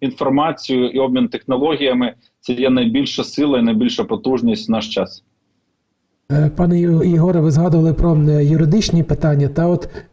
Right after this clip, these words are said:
Speaker 2: знаємо, що ще до початку вторгнення широкомасштабного, е, була така ситуація, що білі хакери, так, вони теж намагалися якось допомагати, волонтерити, рятувати нашу кіберсферу,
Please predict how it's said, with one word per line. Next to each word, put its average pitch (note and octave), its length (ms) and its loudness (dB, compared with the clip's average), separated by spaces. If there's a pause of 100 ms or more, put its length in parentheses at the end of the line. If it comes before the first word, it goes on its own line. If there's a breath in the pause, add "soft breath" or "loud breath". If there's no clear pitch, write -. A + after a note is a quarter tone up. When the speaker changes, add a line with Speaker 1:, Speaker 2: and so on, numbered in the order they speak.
Speaker 2:
знаємо, D#3+ 480 2
що D#3+ 260 0
ще E3+ 240 0
до D#3 280 0
початку E3 460 0
вторгнення D#3 600 0 (760)
широкомасштабного, D#3 880 0 (540)
е, D3+ 180 2
була D#3 240 0
така D#3+ 200 -2
ситуація, E3 520 0
що D#3+ 200 0
білі D3+ 320 2
хакери, F3 440 0
так, E3+ 280 -2
вони D#3 160 2
теж D#3 220 0
намагалися D3+ 500 0 (340 loud breath)
якось D#3+ 360 0
допомагати, D#3+ 560 0
волонтерити, D3+ 880 2
рятувати D#3 520 0 (340 loud breath)
нашу E3 360 2
кіберсферу, F3+ 840 0